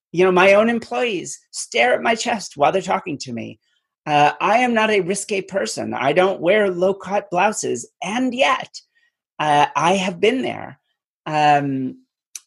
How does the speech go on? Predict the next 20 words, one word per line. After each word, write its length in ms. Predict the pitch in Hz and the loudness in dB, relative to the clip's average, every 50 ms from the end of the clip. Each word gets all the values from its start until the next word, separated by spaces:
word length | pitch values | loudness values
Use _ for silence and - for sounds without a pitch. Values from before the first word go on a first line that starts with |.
| - - | -12 -2
you 140 | - 165 160 | 0 0 2
know, 280 | 156 147 147 151 151 147 | 2 2 2 2 0 2
the, 260 | 139 147 143 139 139 147 | 2 2 2 2 2 2
the 220 | 143 160 - - | 0 0 0 0
idea 880 | - 185 196 180 147 139 139 165 202 214 226 208 180 170 160 160 156 - _ _ _ _ _ _ | -2 -2 -4 -4 -4 -8 -8 -6 0 2 4 4 4 2 -2 -4 -8 -12 _ _ _ _ _ _
that 340 | - 143 160 165 156 - - 175 - _ | 0 2 2 2 2 0 -4 -10 -12 _
some 320 | - - - - - 156 147 | -8 -6 -2 0 0 -2 -2
simple, 1000 | 143 - - - - 185 185 214 208 - 202 190 180 175 175 175 175 170 165 - - | -4 -6 -6 0 2 2 2 2 0 0 0 2 2 2 2 0 0 0 -2 -2 -2
let's 240 | 135 135 151 160 - | 0 0 -2 -2 -2
be 220 | - 165 139 120 - | -4 -4 -4 -2 0
very 200 | - 147 156 180 | 2 4 4 4
blunt 240 | 170 143 143 170 196 | 4 2 0 0 0
about 260 | 175 147 127 117 113 | 0 -2 -2 -2 -2
it, 120 | 113 113 | -2 -4
sexual 520 | - - - 151 - - - - 208 208 202 | -4 0 2 2 2 2 0 0 0 0 2
dynamics 720 | 202 190 175 180 180 190 208 196 123 110 - - - - _ _ _ _ _ _ | 2 2 2 2 0 -2 -2 -2 -4 -6 -6 -8 -16 -20 _ _ _ _ _ _
influence 580 | - 156 170 196 196 - 196 208 196 190 185 - | 0 2 2 2 0 0 0 0 2 0 0 -2
people's 400 | - 185 185 - 165 160 147 - | -6 -8 -8 -6 -6 -8 -8 -8
choices, 640 | - - - 220 214 - 113 101 - - - - - _ _ _ _ _ _ _ | -6 -6 -4 -4 -4 -6 -10 -10 -10 -12 -12 -14 -14 _ _ _ _ _ _ _
uh, 420 | - 143 139 135 135 131 127 127 | -8 -6 -4 -2 0 2 2 0